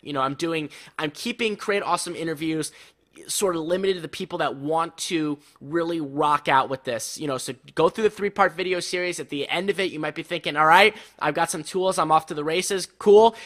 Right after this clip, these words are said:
And, or you might be thinking, "I wanna go more in depth. I'm ready to do this. Let's rock out." Either way, that's awesome. So bottom line is go to create awesome interviews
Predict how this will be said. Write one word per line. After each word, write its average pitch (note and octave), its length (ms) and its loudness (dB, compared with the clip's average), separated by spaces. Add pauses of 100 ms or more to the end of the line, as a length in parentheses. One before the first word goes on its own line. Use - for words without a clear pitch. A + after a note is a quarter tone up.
(160)
And, E3 160 0
or F3+ 180 8
you G3 120 2
might F3+ 160 2
be F#3+ 60 -2
thinking, F3 260 -2
"I E3 80 2
wanna D#3+ 180 -2
go D3 160 -2
more E3 300 0
in F3 80 -2
depth. D#3+ 360 2
I'm D#3 220 -2
ready E3 240 -2
to C3+ 60 -10
do D#3 180 -4
this. D3+ 320 -2
Let's D3+ 240 -4
rock D3+ 300 2
out." C3 260 2 (260)
Either A3 320 2
way, G3 200 4
that's E3+ 260 -2
awesome. C#3+ 440 -2
So E3+ 300 0 (280)
bottom A3+ 360 6
line E3 360 4
is D3 180 -4
go F#3 140 0
to E3+ 80 0
create F#3+ 480 0
awesome E3+ 440 0
interviews D#3 680 -6